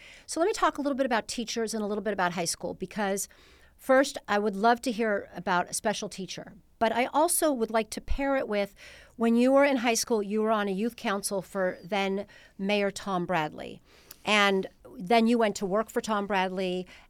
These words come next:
as an intern in college, and then you went to work in his office. And we can talk a little bit, and I'd love for you to share about Tom Bradley, 'cause he was a very unique leader in Los Angeles' history,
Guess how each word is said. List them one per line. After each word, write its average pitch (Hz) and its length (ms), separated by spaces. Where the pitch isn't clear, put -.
as 180 200
an 196 80
intern 254 400
in 240 140
college, 220 440
and 196 120
then 240 100
you 269 100
went 190 180
to 175 80
work 180 280
in 180 160
his 170 220
office. 160 500
And 180 160
we 214 120
can 226 100
talk 220 240
a 233 40
little 220 180
bit, 202 120
and 196 60
I'd 185 120
love 202 160
for 220 60
you 202 80
to 196 60
share 262 200
about 214 240
Tom 180 180
Bradley, 175 320
'cause 185 180
he 190 80
was 185 120
a 190 40
very 196 220
unique 196 340
leader 185 300
in 180 260
Los 180 220
Angeles' 180 580
history, 302 540